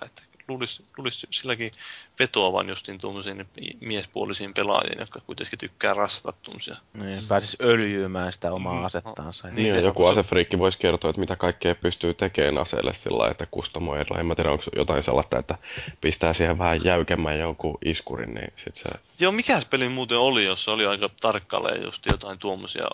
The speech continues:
Speaker 1: ominaisuuksia. En mä tiedä, oliko se joku Rainbow Six vai Ghost Recon vai joku tämmönen justiin.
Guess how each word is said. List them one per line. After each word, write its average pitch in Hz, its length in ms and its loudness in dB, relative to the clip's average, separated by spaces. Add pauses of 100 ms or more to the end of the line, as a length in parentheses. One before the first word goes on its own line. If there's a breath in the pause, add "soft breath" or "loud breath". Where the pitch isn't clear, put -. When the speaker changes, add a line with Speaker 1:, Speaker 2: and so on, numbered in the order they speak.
(140)
Speaker 1:
ominaisuuksia. - 760 -6
En 135 60 -8
mä 139 100 -6
tiedä, 127 120 -4
oliko 120 160 -6
se 110 80 -2
joku 107 180 -6
Rainbow 101 440 0
Six - 280 -10
vai 98 140 -4
Ghost - 340 -6
Recon 60 300 -6
vai - 140 -4
joku - 340 -8 (600 loud breath)
tämmönen - 440 -2
justiin. - 380 -6